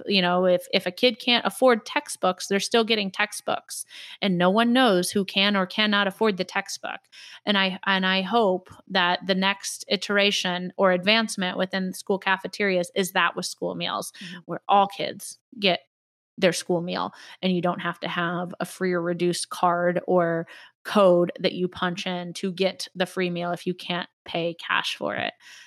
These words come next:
Speaker 1: So that's my, uh, that's my vision.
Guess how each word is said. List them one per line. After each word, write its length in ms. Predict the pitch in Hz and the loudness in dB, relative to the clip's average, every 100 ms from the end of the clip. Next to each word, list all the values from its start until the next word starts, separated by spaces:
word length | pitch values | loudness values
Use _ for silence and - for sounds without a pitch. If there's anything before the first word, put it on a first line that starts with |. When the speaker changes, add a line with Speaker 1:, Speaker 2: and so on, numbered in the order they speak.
| - | -14
Speaker 1:
So 500 | - 180 180 180 175 - _ _ _ _ _ - | -4 0 0 -2 -8 -16 _ _ _ _ _ -12
that's 340 | 180 175 180 - | -4 -4 -4 -2
my, 280 | 165 175 | -2 0
uh, 340 | 175 180 175 180 202 - - _ _ _ - _ _ _ _ _ - - _ - | 0 0 -2 -4 -10 -14 -20 _ _ _ -20 _ _ _ _ _ -20 -20 _ -12
that's 240 | 170 - | -10 -6
my 160 | 180 165 | -6 -4
vision. 460 | 170 165 - - | -4 -4 -8 -14